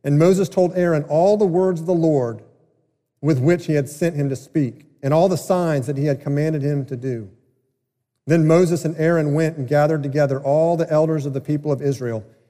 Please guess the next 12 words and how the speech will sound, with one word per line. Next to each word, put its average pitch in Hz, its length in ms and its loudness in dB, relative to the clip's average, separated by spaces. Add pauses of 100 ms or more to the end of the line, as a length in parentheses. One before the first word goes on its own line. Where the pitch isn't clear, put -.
(180)
Aaron 175 280 4
spoke 180 400 0
all 160 180 4
the 196 80 2
words 160 500 0
that 123 120 -14
the 131 80 -4
Lord 147 280 0
had 127 120 -4
spoken 147 400 -4
to 131 100 -10
Moses 135 600 -4